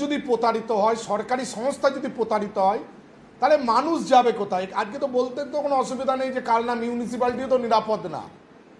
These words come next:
এবং আমি এক্ষুনি বললাম যে আমাদের যত account আছে প্রত্যেকটা account check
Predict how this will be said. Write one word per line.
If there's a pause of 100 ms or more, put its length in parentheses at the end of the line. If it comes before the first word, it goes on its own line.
(140)
এবং
আমি
এক্ষুনি
বললাম
যে
আমাদের
যত
account
আছে
প্রত্যেকটা
account (380)
check